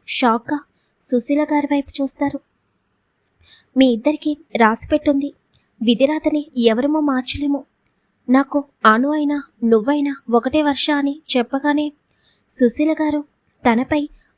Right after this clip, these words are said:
అంత అభిమానం చూపిస్తుంటే వర్ష కళ్ళల్లో నీళ్లు తిరుగుతాయి. రామ్ పెదవులపై చిరునవ్వు వస్తుంది. "మీ గౌరవాన్ని నేను ఎప్పుడు కాపాడతానత్తయ్య" అని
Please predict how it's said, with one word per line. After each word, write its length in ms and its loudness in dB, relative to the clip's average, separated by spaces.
అంత 280 2
అభిమానం 480 0
చూపిస్తుంటే 580 -2
వర్ష 360 2
కళ్ళల్లో 800 -2
నీళ్లు 280 2
తిరుగుతాయి. 580 -4
రామ్ 320 2
పెదవులపై 460 0
చిరునవ్వు 580 0
వస్తుంది. 420 -6
"మీ 160 4
గౌరవాన్ని 640 0
నేను 180 4
ఎప్పుడు 480 -2
కాపాడతానత్తయ్య" 800 0
అని 300 -2